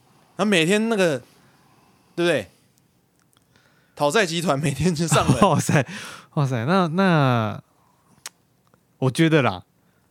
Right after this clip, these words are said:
Speaker 2: 哦，工作归工作，哦，你还是要留一些时间给自己啊，<laughs> 好不好？
Speaker 1: 不是啊，我跟你讲，我，所以，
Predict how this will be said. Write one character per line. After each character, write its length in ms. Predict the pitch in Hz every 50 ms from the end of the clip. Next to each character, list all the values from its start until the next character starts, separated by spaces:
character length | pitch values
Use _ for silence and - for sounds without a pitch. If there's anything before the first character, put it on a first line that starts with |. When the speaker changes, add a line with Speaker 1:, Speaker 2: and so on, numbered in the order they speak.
| _
Speaker 2:
哦， 240 | _ - 107 95 95 _
工 240 | - - 208 208 220
作 220 | 185 - 226 180 143
归 200 | - 156 143 131
工 240 | - 123 113 120
作， 300 | 113 - 127 101 90 - _ _ _ _ _ _ _ - - -
哦， 100 | - 113
你 100 | 113 131
还 80 | 135 139
是 100 | 127 185
要 80 | 185
留 220 | 165 139 127 127 135
一 40 |
些 100 | 131 156
时 200 | 147 - - 117
间 200 | 107 120 123 117
给 140 | 113 113 98
自 140 | 92 101 120
己 200 | 107 - 151 147
啊， 120 | 151 143 - _ - - - - - _
<laughs> 380 | _ _ _ - - - -
好 120 | - 113 101
不 60 | 110
好？ 200 | 113 101 95 - _ _ _ _ _ _ _ _ _ _ _ _ _ _ _
Speaker 1:
不 80 | - 107
是 80 | 120
啊， 180 | 143 131 123 123 151
我 80 | 151
跟 120 | 135 208 220
你 40 |
讲， 120 | 208 165 131 - - - - - - -
我， 180 | 165 190 240 208
所 160 | 254 240
以， 40 | 190